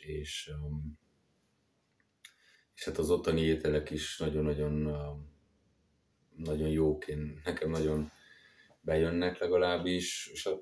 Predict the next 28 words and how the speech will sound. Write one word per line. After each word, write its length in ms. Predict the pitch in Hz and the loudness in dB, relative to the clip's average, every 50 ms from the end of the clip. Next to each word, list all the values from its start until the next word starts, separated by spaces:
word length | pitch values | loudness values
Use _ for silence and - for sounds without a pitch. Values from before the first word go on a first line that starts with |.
| - | -8
az 120 | - - - | -8 -2 -2
ottani 320 | - - - - 80 78 | -2 0 0 0 0 0
kedvesség, 920 | - - 80 76 73 76 76 73 - - - - 78 76 76 76 76 76 76 | 0 2 0 2 2 2 0 0 0 -2 -6 -4 -2 -2 0 0 -2 -2 -4
ö, 80 | 76 76 76 76 76 76 78 76 71 67 76 73 - 92 | -6 -6 -6 -6 -6 -6 -6 -6 -8 -10 -14 -16 -12 -8
ők 80 | 90 98 | -2 2
nagyon 260 | 107 110 110 95 87 | 4 6 6 6 4
felnéznek 640 | - - 92 87 85 85 85 80 82 85 80 - | 4 4 4 6 6 4 4 2 2 0 0 0
a, 440 | - 80 80 80 80 80 78 78 78 78 78 78 76 - - | 0 2 2 2 4 4 2 2 0 0 -4 -6 -8 -10 -12
az 120 | 78 76 | -8 0
európaiakra, 1300 | 78 78 78 78 80 80 80 78 76 - 82 80 78 80 78 78 - - - 80 78 76 76 76 73 - _ - - - - - - - - - - _ _ - - | 2 4 4 6 4 4 2 0 0 2 2 4 4 4 4 2 0 -4 -2 0 2 2 2 0 -4 -10 _ -20 -18 -16 -16 -16 -16 -16 -16 -18 -20 _ _ -16 -10
és 480 | - 73 76 73 73 73 76 76 - - | -6 -4 -2 -2 -2 -2 -4 -4 -6 -8
hogyha 440 | - - 76 - - 80 78 78 - | -10 -12 -16 -12 -8 -6 -6 -4 -2
te 300 | - 78 78 78 78 78 80 80 78 78 76 - - - | 0 2 4 4 4 2 2 0 -2 -2 -4 -8 -10 -10
úgy 260 | - 87 87 85 80 | -6 -4 0 2 4
állsz 280 | 80 80 78 78 - - | 4 4 4 2 0 -2
oda 160 | 80 80 80 | -2 0 0
hozzájuk, 460 | 78 78 80 78 78 82 78 78 78 | 0 0 0 0 2 4 4 4 2
hogy 80 | - 76 | 0 -2
nagyon 200 | 80 80 78 76 | -2 0 2 2
megtiszteled 760 | 76 78 80 80 - - 78 - - - 82 80 78 76 78 | 2 2 0 -2 -4 -6 -8 -6 -4 -2 0 0 0 2 2
a, 220 | 78 76 76 - - 76 73 76 76 76 - - - - - 78 | 2 2 2 0 -2 -4 -4 -6 -8 -12 -14 -20 -20 -16 -8 -4
őket, 480 | 80 78 78 - - 82 78 76 - _ - - 76 76 76 | -2 -2 -2 -2 -4 -4 -4 -6 -8 _ -14 -12 -10 -10 -8
avval, 380 | 76 - - 80 80 78 76 76 | -4 -4 -2 0 2 2 0 0
hogy 140 | 76 78 78 | -2 -4 -2
nagyon 200 | 80 82 80 78 | -2 0 0 0
dicséred 520 | 78 82 80 - - 82 80 82 80 76 | 0 0 -2 0 2 2 4 4 4 2
az 120 | 80 78 | 2 2
országukat. 1000 | 80 82 80 78 - - 80 78 78 78 78 78 78 - - 82 80 80 80 - | 2 2 2 2 0 -2 -2 0 -2 -2 -2 -6 -6 -2 0 2 4 2 2 0